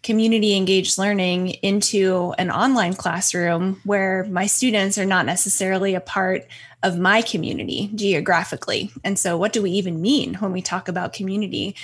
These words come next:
as a university? And the transition to, you know, a lot of online teaching modalities in the face of covid nineteen, I think has forced a lot of us to get into that mindset when we think about what service learning looks like in our classrooms.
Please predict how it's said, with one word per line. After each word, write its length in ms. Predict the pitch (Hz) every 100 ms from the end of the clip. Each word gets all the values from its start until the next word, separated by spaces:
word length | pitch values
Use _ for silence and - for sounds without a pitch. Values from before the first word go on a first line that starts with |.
| - -
as 240 | 196 196 175
a 20 |
university? 800 | 185 185 185 202 - 104 - 214
And 160 | 190 185
the 40 |
transition 720 | - 190 202 202 208 185 185
to, 600 | - 190 185 180 175 170 -
you 120 | 185
know, 140 | 180
a 40 | 180
lot 180 | 170
of 100 | 180 -
online 420 | 196 196 180 180
teaching 380 | 190 214 - 202
modalities 920 | 196 180 180 185 180 175 175 175 - -
in 340 | 175 156 165 185
the 80 |
face 280 | 190 180 -
of 120 | 185
covid 240 | - 175 180
nineteen, 680 | 165 175 - 294 220 202 202 - - - -
I 80 | 202
think 240 | 226 196
has 480 | - 190 190 - -
forced 500 | - 262 359 381 -
a 60 | 196
lot 220 | 190 185
of 100 | 185
us 240 | 185 196
to 120 | - 196
get 420 | 196 180 - - 202
into 320 | 208 214 196
that 160 | 180
mindset 640 | 180 180 190 - - - -
when 120 | 190
we 120 | 185
think 240 | - 180 185
about 240 | 175 180
what 180 | 160 -
service 400 | 185 175 185 -
learning 320 | 185 185 180
looks 220 | - -
like 180 | 196 -
in 80 | 110
our 100 | -
classrooms. 880 | - - - - 71 113 - -